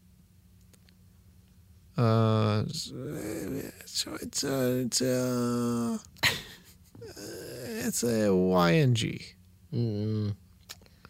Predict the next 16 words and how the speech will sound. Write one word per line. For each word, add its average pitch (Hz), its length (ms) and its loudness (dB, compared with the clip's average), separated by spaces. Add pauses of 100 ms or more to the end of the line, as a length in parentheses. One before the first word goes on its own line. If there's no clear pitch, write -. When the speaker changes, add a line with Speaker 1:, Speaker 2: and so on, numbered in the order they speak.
(500)
Speaker 1:
Yes 202 340 6
and 123 120 6
no. 101 440 2 (200)
Go. - 340 -6 (520)
Speaker 2:
Okay. 107 500 0 (440)
Well, 117 580 4 (120)
here's 151 280 2
the 139 60 -4
thing, 139 340 2
though. 95 260 0
Speaker 1:
So 135 140 6
I 135 40 8
guess 151 240 6
it's 131 100 2
another 127 240 6
half. - 520 0